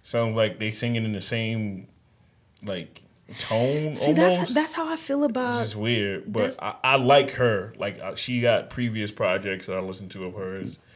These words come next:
Speaker 2: That's
Speaker 1: that
Speaker 2: how
Speaker 1: I
Speaker 2: I feel
Speaker 1: think are
Speaker 2: about
Speaker 1: definitely dope.
Speaker 2: Quinn. I feel like it's, it's a couple of girls, Quinn,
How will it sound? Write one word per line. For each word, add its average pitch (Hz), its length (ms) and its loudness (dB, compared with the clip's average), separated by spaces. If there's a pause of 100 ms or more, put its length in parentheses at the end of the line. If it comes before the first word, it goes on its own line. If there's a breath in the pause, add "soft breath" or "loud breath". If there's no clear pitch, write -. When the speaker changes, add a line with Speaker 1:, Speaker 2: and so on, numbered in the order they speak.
(180 loud breath)
Speaker 2:
That's 269 160 -6
Speaker 1:
that - 40 0
Speaker 2:
how - 60 -2
Speaker 1:
I - 40 -2
Speaker 2:
I - 40 -4
feel - 140 -4
Speaker 1:
think 285 120 -2
are 285 40 2
Speaker 2:
about 269 100 0
Speaker 1:
definitely 185 260 -10
dope. 240 80 0 (100)
Speaker 2:
Quinn. 269 300 -4
I 214 80 -8
feel 294 160 -6
like 254 300 -4
it's, 233 200 -2
it's - 180 -8
a - 20 -14
couple 294 280 -6
of 262 100 -2
girls, 214 480 -2
Quinn, 240 720 0